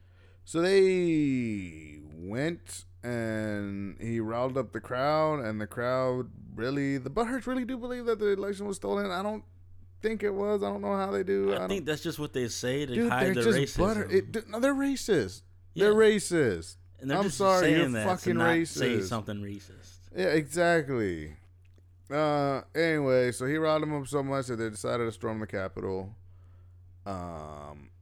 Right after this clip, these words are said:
Speaker 1: mm, yeah, you heard me right. They stormed the Capitol. The, the United States Capitol was stormed by a mob of butthurt.
Speaker 2: And just so we have some, uh, detail here,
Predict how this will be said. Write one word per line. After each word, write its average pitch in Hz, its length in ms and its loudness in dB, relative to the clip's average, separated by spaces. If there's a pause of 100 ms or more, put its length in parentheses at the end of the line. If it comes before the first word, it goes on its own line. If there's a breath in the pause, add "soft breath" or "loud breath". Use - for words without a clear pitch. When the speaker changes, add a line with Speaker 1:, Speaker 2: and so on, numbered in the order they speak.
(200)
Speaker 1:
mm, 117 300 -4
yeah, 175 140 -4
you 135 160 -6
heard 160 160 -4
me 160 60 -6
right. 175 220 -6
They 113 120 -8
stormed 147 280 -6
the 151 60 -6
Capitol. 147 400 -2
The, 120 160 -2
the 156 140 0
United 196 380 0
States 175 300 0
Capitol 156 460 2
was 113 160 0
stormed 127 460 -2
by 110 160 2
a 98 40 0
mob 107 560 -2
of 90 220 -6
butthurt. 80 380 -10 (1500 soft breath)
Speaker 2:
And 156 240 -4
just - 320 -4
so 127 360 -2
we 110 120 -4 (380)
have 117 160 -4
some, 101 200 -10
uh, 98 280 -8 (840 soft breath)
detail 110 480 -4
here, 98 360 -6